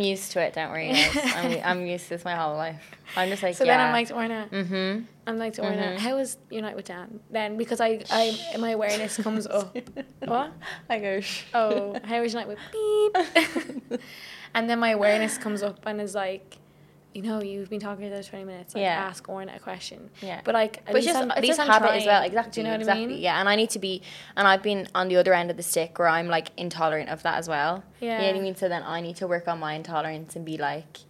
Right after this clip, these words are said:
Speaker 2: okay, and see that she's trying and see that it's not coming from a place of malice or coming from a place of, like,
Speaker 1: Yeah,
Speaker 2: selfishness.
Speaker 1: self-centeredness, like
Speaker 2: It's actually just
Speaker 1: Because even
Speaker 2: she
Speaker 1: the
Speaker 2: just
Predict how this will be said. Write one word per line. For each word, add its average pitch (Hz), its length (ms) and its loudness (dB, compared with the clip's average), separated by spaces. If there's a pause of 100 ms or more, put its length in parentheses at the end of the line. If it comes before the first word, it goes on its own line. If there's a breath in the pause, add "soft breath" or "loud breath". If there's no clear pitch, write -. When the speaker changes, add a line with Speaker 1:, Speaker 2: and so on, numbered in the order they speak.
(600 soft breath)
Speaker 2:
okay, 175 400 4
and 175 180 -6
see 180 180 -2
that 170 140 -4
she's 175 140 -8
trying 165 240 -4
and 165 140 -8
see 185 160 -4
that 175 140 2
it's - 100 -10
not 170 180 -2
coming 175 220 -8
from 175 100 -4
a 170 60 -4
place 165 260 -2
of 170 80 -4
malice 151 460 -2
or 165 80 0
coming 170 220 -6
from 165 180 -6
a 156 40 -6
place 165 260 -2
of, 220 120 -2
like, 202 160 0
Speaker 1:
Yeah, 196 60 -6
Speaker 2:
selfishness. 185 720 -2
Speaker 1:
self-centeredness, 190 560 -12
like 180 80 -6
Speaker 2:
It's 185 120 -2
actually 175 320 2
just - 440 -12 (760 soft breath)
Speaker 1:
Because 254 220 0
even 247 180 2
Speaker 2:
she 247 60 4
Speaker 1:
the 220 80 4
Speaker 2:
just - 240 2